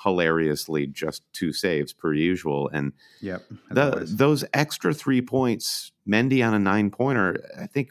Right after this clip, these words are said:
Speaker 1: really is what, um, stepped my game week eight into the realm of what I'm, I'm happy with. So I, I,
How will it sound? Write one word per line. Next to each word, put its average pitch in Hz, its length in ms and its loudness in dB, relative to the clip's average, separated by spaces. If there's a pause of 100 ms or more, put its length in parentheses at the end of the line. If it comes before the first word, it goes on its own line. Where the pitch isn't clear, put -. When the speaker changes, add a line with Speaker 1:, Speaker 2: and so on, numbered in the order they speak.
Speaker 1:
really 135 480 2
is 151 380 2
what, 92 320 2 (100)
um, 85 320 2
stepped - 480 -2
my 82 280 2
game 80 400 -2
week 78 300 -2
eight 80 280 0
into 80 260 -6
the 76 120 -2
realm 78 280 0
of 73 140 -6
what 71 200 -2
I'm, 78 240 -2 (360)
I'm 85 160 0
happy 80 340 0
with. 67 320 -2
So 85 380 0 (400)
I, 95 400 0 (160)
I, 98 340 -2